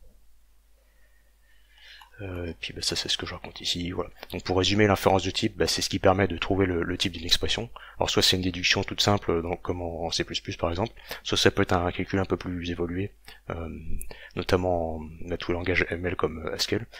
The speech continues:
où là il va trouver vraiment le type polymorphe le plus général qui correspond à la définition de, de mon expression,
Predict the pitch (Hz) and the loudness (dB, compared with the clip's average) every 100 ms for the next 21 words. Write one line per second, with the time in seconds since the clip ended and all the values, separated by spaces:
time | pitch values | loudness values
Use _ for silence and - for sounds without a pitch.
0 | - 90 95 85 - 101 92 92 98 92 | -4 0 2 2 2 2 4 4 2 0
1 | - - 90 90 95 - - - - - | -2 -2 -2 0 -2 -4 -10 -16 -10 -4
2 | 90 90 95 98 - - - - - - | -2 2 2 2 0 -12 -20 -14 -2 2
3 | 87 - 90 87 - 85 - 92 90 80 | 4 4 4 2 -2 0 0 2 -2 -4
4 | 76 76 - - - - 117 | -6 -6 -6 -6 -4 -4 -6